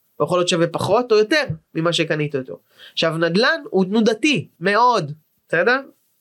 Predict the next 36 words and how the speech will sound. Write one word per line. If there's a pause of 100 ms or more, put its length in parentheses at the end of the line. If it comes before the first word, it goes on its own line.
(300)
אה, (260)
קצת
פחות
תנודתי
משוק
המניות,
אבל
הוא (160)
מאוד
תנודתי. (460)
פשוט
לא
רואים
את
התנודתיות
הזאת. (380)
עכשיו,
אני
קניתי,
נראה, (120)
נגיד,
דירה
במיליון, (400)
והיום
היא
שווה
שתי
מיליון, (260)
אז
אני
מבחינתי
רואה
קו
ישר, (840)
ממיליון
לשתיים.